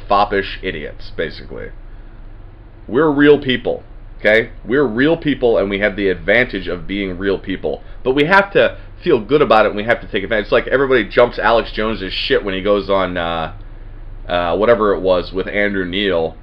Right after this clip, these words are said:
you know, and, like, tries to just basically speak the truth. And Andrew Neil tries to make him look like an idiot, you know, and a crazy person, and literally does the, the hand gesture, "I'm a cuckoo" gesture at him. Uh, but no,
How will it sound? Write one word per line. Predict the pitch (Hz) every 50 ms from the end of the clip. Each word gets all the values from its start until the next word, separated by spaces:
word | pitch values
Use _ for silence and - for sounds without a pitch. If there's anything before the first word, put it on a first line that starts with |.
| - - - - -
you | 101 95
know, | 95 92 92 90
and, | - - 98 98 101
like, | 92 85 - - -
tries | - - - 175 156 - -
to | - 95
just | 98 110 101 - - -
basically | 110 123 175 196 - 107 - - 104 95 90 - - - - -
speak | - - - - 160 190 185 -
the | 98
truth. | - - - - 202 147 98 76 82 - - -
And | 110 107
Andrew | 90 101 127 143 135 120 110
Neil | 104 123 156 127 101 87 - - - - - - - - - - -
tries | - 131 131 -
to | - 123
make | 120 117 -
him | 117 107
look | 113 120 117
like | - 110 98 -
an | 95 95 - -
idiot, | 120 165 151 98 90 85 87 92 - -
you | 98 98
know, | 95 92 92 92 101 - - - - - -
and | - 101 101
a | 95
crazy | - - - 143 165 156 117 104
person, | - 110 98 90 - 104 104
and | 104 107
literally | 117 127 139 139 131 127 120
does | 117 123 123 123 110 107
the, | 110 107 104 98 95 - - - -
the | - -
hand | - 120 131 143 147 135
gesture, | 117 120 110 107 - - 110 104 98 95 -
"I'm | 104 113 120 117
a | 107 -
cuckoo" | - - - 196 185 - - 120 107 101 98 95 - - - - - - - - - - - - -
gesture | - - 117 110 - - - 113 101 95
at | 95 92 90
him. | 92 92 92 104 110 110 - - - - - - -
Uh, | - 98 101 101 104 101 101 104 104
but | 135 156 151
no, | 160 226 202 117 82 82 -